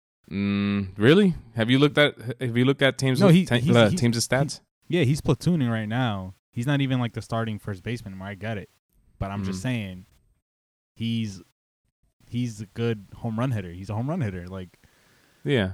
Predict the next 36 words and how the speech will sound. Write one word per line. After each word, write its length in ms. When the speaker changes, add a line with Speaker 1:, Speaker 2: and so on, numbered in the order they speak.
Speaker 1:
No, 180
I, 240
I 120
got 260
you. 120
I, 220
so 300
I'm 180
with 200
you. 120
I 140
would 240
put 160
the 100
Mariners 520
up 180
there 260
in 100
the 80
top 240
ten. 340
I 100
think 240
long 340
run, 220
eventually 600
we're 140
gonna 160
see 200
a 60
drop 300
off 160
on 100
that 160
team. 260
There, 160